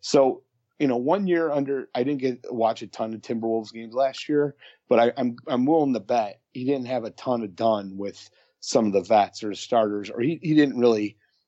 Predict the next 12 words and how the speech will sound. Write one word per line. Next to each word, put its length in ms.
you 60
know, 220
put 220
him 180
in 240
positions 840
to 280
succeed 760
or 120
build 260
his 140
confidence 800